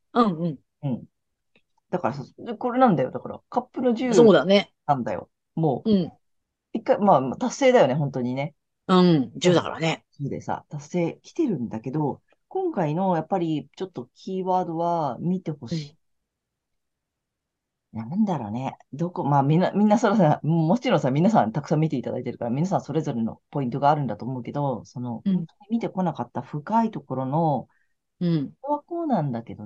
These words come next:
Speaker 2: 本当はこうだったらいいな。本当はこうなりたいんだよね。こうしておきたいんだよね。とかさ。でも、なんか、ちょっと力ずくでうまくやってきたこと。
Speaker 1: うん。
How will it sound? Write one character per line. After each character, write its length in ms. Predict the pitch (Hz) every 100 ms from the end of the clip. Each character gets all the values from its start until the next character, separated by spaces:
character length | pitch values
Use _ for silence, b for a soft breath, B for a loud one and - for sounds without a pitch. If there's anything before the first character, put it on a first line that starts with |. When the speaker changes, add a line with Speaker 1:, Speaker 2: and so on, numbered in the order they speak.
| -
Speaker 2:
本 100 | 240
当 100 | 294
は 60 | 302
こ 220 | - -
う 60 | 330
だ 80 | 220
っ 100 | 196
た 160 | 143
ら 80 | 127
い 60 | 131
い 160 | 127
な。 280 | 110 104 - _ _ _ _ _ -
本 140 | 311
当 100 | 339
は 60 | 320
こ 280 | - 330 330
う 20 |
な 120 | 330
り 100 | 311
た 120 | 311 302
い 100 | 185
ん 80 |
だ 80 | 113
よ 120 | 82
ね。 140 | 101 - _ _
こ 140 | -
う 60 | 220
し 60 | -
て 80 |
お 80 | 285
き 80 | -
た 100 | 269
い 80 | 247
ん 80 | 135
だ 80 |
よ 80 | 95
ね。 140 | 107 95
と 80 |
か 120 | - 123
さ。 140 | - _ _ _ _ _ -
で 220 | 180 415
も、 320 | 415 427 415 349
な 140 | 349
ん 100 | 349
か、 360 | 285 277 175 - _ _ -
ち 80 |
ょ 20 | 339
っ 20 |
と 100 | 160
力 400 | - - 196 180
ず 140 | 185
く 120 | 185
で 260 | 175 165 151 _ -
う 80 | 170
ま 140 | 156
く 100 | 143
や 120 | 104 104
っ 40 |
て 160 | - 117
き 80 |
た 140 | - -
こ 120 | 101
と。 220 | 117 - - _ _ _ _ _ _
Speaker 1:
う 100 | -
ん。 460 | 175 165 156 139